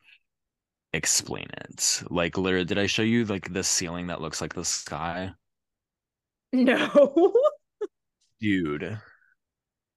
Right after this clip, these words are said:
Speaker 2: The ceiling that
Speaker 1: The
Speaker 2: looks like the sky.
Speaker 1: the hotel we stayed at was,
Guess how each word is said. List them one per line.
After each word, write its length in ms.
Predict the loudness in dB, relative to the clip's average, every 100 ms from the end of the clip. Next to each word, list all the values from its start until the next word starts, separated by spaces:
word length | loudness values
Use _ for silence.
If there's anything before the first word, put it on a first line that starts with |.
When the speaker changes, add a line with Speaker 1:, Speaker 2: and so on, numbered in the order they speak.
| _ _ _ _ _ _ _ _ _ -20 -20 _ _ _ _
Speaker 2:
The 80 | -20
ceiling 440 | -8 -6 -4 -2
that 100 | -2
Speaker 1:
The 60 | -4
Speaker 2:
looks 180 | -6 -6
like 140 | -8
the 80 | -10
sky. 540 | -8 -6 -6 -6 -8 _ _ _ _ -4
Speaker 1:
the 100 | 0
hotel 500 | 0 0 0 2 2
we 140 | 0
stayed 340 | 0 2 2
at 280 | 2 0 0
was, 240 | -2 -4